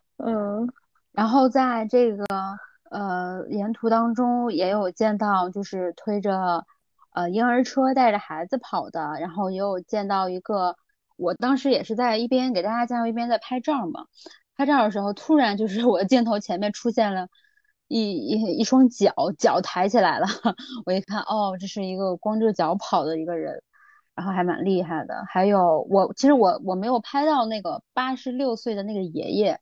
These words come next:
Speaker 2: 其实我还蛮遗憾的，这次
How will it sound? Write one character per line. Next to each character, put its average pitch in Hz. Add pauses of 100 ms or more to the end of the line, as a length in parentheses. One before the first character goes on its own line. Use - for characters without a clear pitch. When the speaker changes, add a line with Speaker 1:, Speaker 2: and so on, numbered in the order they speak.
(360)
Speaker 2:
其 190
实 208
我 170
还 165 (340)
蛮 160
遗 156
憾 208
的， 165
这 165
次 -